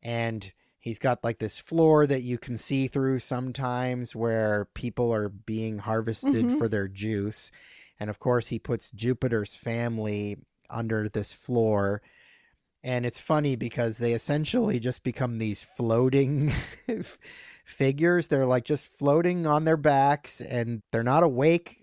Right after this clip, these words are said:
Speaker 1: I don't think, during any of this. Like, they're not conscious during any of this end of the movie. They're just this sort of, like, these objects that Jupiter's gotta be concerned with. And it later at this one point, Kane,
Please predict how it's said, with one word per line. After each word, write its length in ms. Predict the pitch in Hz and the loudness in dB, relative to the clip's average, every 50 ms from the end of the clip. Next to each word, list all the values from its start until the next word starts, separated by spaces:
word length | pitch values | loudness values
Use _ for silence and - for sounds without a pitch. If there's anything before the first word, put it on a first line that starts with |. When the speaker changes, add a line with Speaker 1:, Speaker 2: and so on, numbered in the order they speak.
| - | -6
Speaker 1:
I 80 | 139 143 | -4 0
don't 200 | 147 165 165 151 | 0 0 0 -2
think, 360 | - - 165 170 170 - - | -2 -2 -2 0 -2 -4 -2
during 320 | - 147 139 139 131 123 120 | 0 2 2 2 0 0 -2
any 240 | 120 127 143 151 | -2 0 0 0
of 180 | 151 147 139 135 | 0 0 0 0
this. 380 | 151 151 156 156 - - - - | 0 0 0 0 -2 -6 -8 -4
Like, 240 | - 131 120 117 - | -2 0 0 0 -2
they're 100 | - 110 | -2 -2
not 280 | 110 120 131 139 - | 0 0 -2 -2 -2
conscious 560 | - - 131 123 127 135 - - 131 131 - - | -4 -4 -2 -2 -2 -2 -2 -4 -4 -4 -4 -2
during 280 | - 120 117 113 110 | 0 0 0 0 -2
any 220 | 110 117 127 131 131 | -2 -2 -2 -2 0
of 80 | 127 | 0
this 280 | 127 120 117 - - - | -2 -2 -2 -4 -8 -8
end 220 | - - 120 123 | -6 -6 -2 -2
of 100 | 127 120 | -2 -2
the 60 | 120 | -2
movie. 380 | 117 117 117 120 120 120 127 127 | -2 -2 -2 -2 0 0 -2 0
They're 160 | 117 117 113 | 0 0 -2
just 380 | 110 - 123 120 120 - - - | -2 -2 -2 -2 -2 -4 -6 -6
this 160 | 123 113 - | -4 -4 -4
sort 320 | - - - 120 117 113 | -4 -2 0 2 2 2
of, 160 | 113 113 101 110 | 2 0 -2 -2
like, 240 | 104 104 104 101 | -4 -4 -4 -4
these 180 | 98 110 107 98 - | -6 -8 -8 -8 -6
objects 720 | - 104 107 123 131 123 113 - - 110 110 - - - | -6 -4 -2 -2 -4 -4 -4 -4 -4 -4 -2 -4 -6 -4
that 260 | - - 101 104 104 - - - - - - - _ _ | -2 -2 -4 -4 -6 -10 -16 -20 -20 -20 -20 -20 _ _
Jupiter's 440 | - - 123 117 127 120 113 113 - | -6 -4 -2 -2 0 -2 -2 -2 -2
gotta 200 | - 127 117 117 | -2 -2 -2 -2
be 120 | 110 117 110 | -2 -4 -6
concerned 600 | - 120 107 107 - - 120 117 117 120 120 110 | -8 -8 -8 -6 -4 -2 0 0 0 0 -2 -2
with. 200 | 110 107 104 101 | -2 -2 -2 -2
And 80 | 101 | -4
it 140 | 104 104 95 | -4 -6 -8
later 400 | 104 104 110 113 117 113 110 107 | -6 -4 -4 -2 0 0 -2 -2
at 80 | 104 98 | -4 -6
this 200 | 104 104 - - | -8 -8 -8 -6
one 220 | 101 107 110 107 | -6 -6 -6 -6
point, 400 | 104 - 123 110 107 107 - - | -6 -6 -4 -4 -4 -6 -8 -10
Kane, 560 | - - - 113 113 110 113 113 113 110 107 | -10 -8 -6 -4 -4 -4 -4 -4 -6 -6 -8